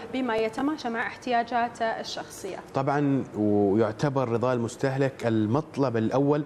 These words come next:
Speaker 2: لأي منشأة اقتصادية، كما تتبع أهميته من محاولته استيعاب متطلبات المستهلك وغيرها من الأمور هذه.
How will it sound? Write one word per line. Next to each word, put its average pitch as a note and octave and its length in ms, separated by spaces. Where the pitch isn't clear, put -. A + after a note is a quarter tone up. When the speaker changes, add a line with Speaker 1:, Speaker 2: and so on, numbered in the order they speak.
Speaker 2:
لأي B2+ 180
منشأة C3 460
اقتصادية، A#2+ 680
كما B2+ 460
تتبع A#2+ 520
أهميته A#2 440
من A2+ 120
محاولته A2 580
استيعاب G#2+ 420
متطلبات A2+ 600
المستهلك B2+ 720
وغيرها A2+ 420
من G#2+ 120
الأمور A2+ 340
هذه. C3+ 260